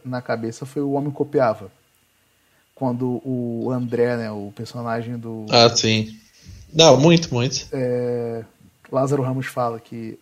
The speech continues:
Speaker 1: você não pode ficar com o binóculo focando em várias coisas. Você tem que escolher uma parada e ficar ali olhando direto, né? <laughs>
Speaker 2: Não, e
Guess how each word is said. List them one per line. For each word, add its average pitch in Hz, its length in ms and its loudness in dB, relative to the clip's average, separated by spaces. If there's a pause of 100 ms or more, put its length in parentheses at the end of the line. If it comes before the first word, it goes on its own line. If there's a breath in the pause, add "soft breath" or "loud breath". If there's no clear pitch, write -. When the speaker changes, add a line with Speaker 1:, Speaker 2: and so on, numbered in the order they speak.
Speaker 1:
você 127 200 -8
não 175 80 -6
pode 175 180 -6
ficar 170 160 -6
com 165 100 -8
o - 20 -6
binóculo 135 500 -4
focando 147 520 -2
em 143 60 2
várias 127 420 -2
coisas. 110 420 -12
Você 135 120 -12
tem 139 120 -8
que 135 80 -10
escolher 135 260 -2
uma 151 200 -2
parada 135 360 0
e - 20 -8
ficar - 200 -4
ali 143 120 2
olhando 147 360 2
direto, 120 500 0
né? 110 200 -14 (160)
<laughs> - 1300 -8
Speaker 2:
Não, 208 200 8
e 123 840 6